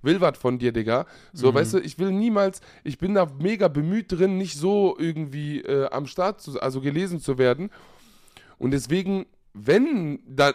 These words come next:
Speaker 1: ich damals mal angeflirtet wurde oder sonst was, hab ich das nicht an mich rangelassen, weil ich mir dachte, so, ach, ne, so verdrängt halt.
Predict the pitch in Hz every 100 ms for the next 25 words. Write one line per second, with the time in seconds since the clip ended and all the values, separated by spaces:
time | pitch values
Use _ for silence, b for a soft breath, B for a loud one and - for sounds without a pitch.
0 | - 139 - - 113 143 147 139 123 -
1 | 120 131 123 127 - 143 151 143 139 135
2 | 127 113 131 135 131 131 131 123 127 190
3 | - 139 180 b b b b b - -
4 | b b - 165 185 - 190 104 180 185
5 | 160 175 202 185 185 170 160 151 147 180
6 | - 185 170 175 - 135 143 - - -
7 | - - _ _ _ _ 123 165 208 180
8 | 208 196 202 269 - 117 87 -